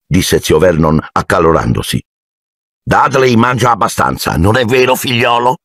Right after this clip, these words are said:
Dudley, così grasso che il sederone gli debordava da entrambi i lati della sedia,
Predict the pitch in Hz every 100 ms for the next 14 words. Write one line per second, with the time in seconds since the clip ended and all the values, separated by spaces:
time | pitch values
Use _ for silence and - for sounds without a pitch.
0 | _ _ _ _ - - 120 104 87 90
1 | 95 - 98 82 87 92 107 - 98 -
2 | 85 78 - 95 95 113 92 85 82 87
3 | 87 71 104 90 85 80 73 101 90 78
4 | 85 87 - 73 73 78 - 67 98